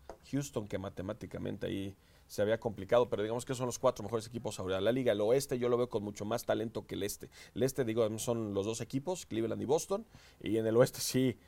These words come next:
o de, de Denver, Lakers, Memphis, Golden State, Clippers, Minnesota, Sacramento, Phoenix, o sea, realmente el, el oeste va a ser loco, loco oeste, ¿no?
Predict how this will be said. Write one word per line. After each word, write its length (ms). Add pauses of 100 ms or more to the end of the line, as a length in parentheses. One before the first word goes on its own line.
(380)
o 200
de, 360
de 260
Denver, 540
Lakers, 560
Memphis, 540
Golden 280
State, 400
Clippers, 480
Minnesota, 840 (240)
Sacramento, 680
Phoenix, 440
o 40
sea, 120
realmente 360
el, 240
el 160
oeste 260
va 60
a 60
ser 160
loco, 260
loco 260
oeste, 280
¿no? 120